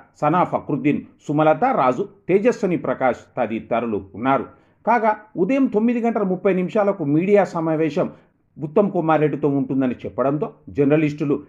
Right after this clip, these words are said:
ఎన్టీపీసీ మిలీనియం హాల్ వద్ద పదకొండు గంటల ముప్పై నిమిషాల వరకు పడి గాపులు కాశారు. హైదరాబాద్ నుంచి ఎన్టీపీసీ గెస్ట్ హౌస్కు చేరుకున్న ఉత్తమ్ కుమార్ రెడ్డి మిలీనియం హాలుకు మాత్రం చేరలేదు. దీంతో రెండు గంటల పాటు ప్రెస్ మీట్ కోసం ఎదురు చూసి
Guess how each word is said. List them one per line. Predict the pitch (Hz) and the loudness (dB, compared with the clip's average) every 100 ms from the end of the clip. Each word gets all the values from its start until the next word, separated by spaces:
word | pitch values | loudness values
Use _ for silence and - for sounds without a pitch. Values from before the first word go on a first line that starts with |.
| - 147 | -6 -4
ఎన్టీపీసీ | 151 202 180 - 160 | -2 -2 -2 -4 -2
మిలీనియం | 135 143 160 143 123 | 0 0 0 0 -2
హాల్ | 123 120 | -2 0
వద్ద | 113 113 90 - - | 0 -2 -2 -12 -4
పదకొండు | 127 135 147 135 127 | 0 0 0 0 0
గంటల | 127 120 120 120 | 0 -2 -2 -2
ముప్పై | 113 127 117 | -2 -2 0
నిమిషాల | 113 110 113 110 | -2 -4 -4 0
వరకు | 190 240 196 - - - | 0 2 0 0 -8 -6
పడి | 113 92 | -6 -6
గాపులు | 98 92 110 | -8 -6 -8
కాశారు. | 98 87 120 107 - _ - | -8 -6 -4 -4 -6 _ -2
హైదరాబాద్ | 185 247 226 220 208 | 0 2 4 2 2
నుంచి | 202 180 | -2 -2
ఎన్టీపీసీ | 147 170 180 202 202 196 | -2 -2 -4 -6 -6 -2
గెస్ట్ | 147 147 180 | -2 0 -2
హౌస్కు | 170 170 151 | -2 -4 -2
చేరుకున్న | 156 143 151 143 117 - _ 101 | 0 0 0 -2 -2 -8 _ -12
ఉత్తమ్ | - 139 147 | -2 -2 0
కుమార్ | 143 151 160 | 0 0 0
రెడ్డి | 190 247 - _ 110 | -2 -4 -10 _ -2
మిలీనియం | 135 208 247 247 208 | 0 2 4 4 2
హాలుకు | 160 180 196 196 | 2 2 2 0
మాత్రం | 156 147 151 113 - _ | -2 -2 -4 -4 -12 _
చేరలేదు. | 135 101 107 113 90 - _ 175 | -2 0 0 -2 -4 -14 _ -2
దీంతో | 269 262 180 | 0 2 2
రెండు | 233 220 | 2 4
గంటల | 220 226 247 214 | 4 2 0 2
పాటు | 196 180 143 - - | 2 0 -2 -6 -2
ప్రెస్ | 226 262 | 0 2
మీట్ | 254 202 | 0 2
కోసం | 202 190 165 | 0 0 -2
ఎదురు | 160 196 - - | 0 -2 -4 -4
చూసి | 240 - | -4 -2